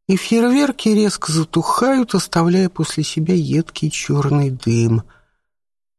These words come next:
На пороге нашего дома с широкой улыбкой и букетом цветов стоит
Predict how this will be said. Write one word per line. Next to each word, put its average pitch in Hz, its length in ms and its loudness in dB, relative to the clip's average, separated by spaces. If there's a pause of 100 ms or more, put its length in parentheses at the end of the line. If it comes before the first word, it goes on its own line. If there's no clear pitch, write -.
На 143 180 -2
пороге 170 400 0
нашего 160 400 2
дома 190 320 2
с - 60 -6
широкой 170 580 -2
улыбкой 160 600 0
и - 20 -2
букетом 135 640 -2
цветов - 600 -2
стоит 156 680 -2